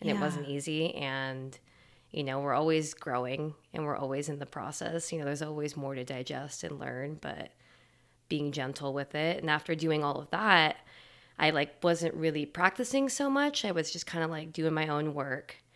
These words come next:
Speaker 1: And then I was led to a woman named Rebecca Owen, who works locally. I thought she was a therapist.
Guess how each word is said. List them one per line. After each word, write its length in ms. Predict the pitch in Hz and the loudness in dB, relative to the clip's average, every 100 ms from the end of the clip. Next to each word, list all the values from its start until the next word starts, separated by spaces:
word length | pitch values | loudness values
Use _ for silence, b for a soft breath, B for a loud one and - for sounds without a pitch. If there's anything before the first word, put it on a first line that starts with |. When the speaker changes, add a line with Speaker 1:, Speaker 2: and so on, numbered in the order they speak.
| b b b - | b b b -4
Speaker 1:
And 200 | 151 147 | -2 2
then 600 | 151 147 143 139 139 143 | 2 4 2 0 -2 -4
I 140 | 147 | -4
was 200 | 143 143 | -2 -4
led 300 | 147 147 139 151 | -2 0 0 -2
to 180 | - 151 | -2 0
a 80 | |
woman 380 | 139 143 135 135 | 0 -2 -4 -4
named 140 | 139 135 | -4 -4
Rebecca 340 | 135 135 - - | -2 -4 -4 -2
Owen, 440 | 139 131 139 151 - b b b b | -2 -2 -6 -12 -16 b b b b
who 140 | - 160 | -6 -4
works 340 | 147 - - | -4 -4 -4
locally. 440 | 147 127 - 139 131 | -2 -2 -4 -6 -4
I 60 | |
thought 240 | 135 156 - | 0 0 2
she 120 | 185 | 2
was 120 | 160 | 0
a 60 | 156 | 0
therapist. 760 | 143 131 - - 180 - - | -4 -4 -4 -10 -8 -10 -12